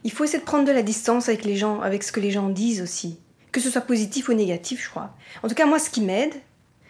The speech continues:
c'est que je me dis maintenant, c'est au film à faire son travail. Moi, je lui ai donné tout ce que, tout ce que je pouvais.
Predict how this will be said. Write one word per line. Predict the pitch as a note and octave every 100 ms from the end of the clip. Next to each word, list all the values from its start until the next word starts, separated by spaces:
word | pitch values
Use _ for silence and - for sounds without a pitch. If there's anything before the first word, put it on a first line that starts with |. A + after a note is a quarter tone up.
| -
c'est | - A3+
que | - C4+ -
je | G#3+
me | G#3+
dis | B3+
maintenant, | B3+ A3+ A#3+ C4+
c'est | C4+ - - - - A3
au | G3+ G3
film | - C#4+ C#4
à | G3+
faire | G3+
son | - G3+
travail. | - F3+ E3+ E3+ - _ _
Moi, | A#3
je | A3+
lui | G3+ G3+
ai |
donné | F#3 G3+ F#3+
tout | - E4+
ce | -
que, | A#3+ G3+
tout | F#3+ -
ce | A#3+
que | G#3+
je | -
pouvais. | G3+ F3+ C4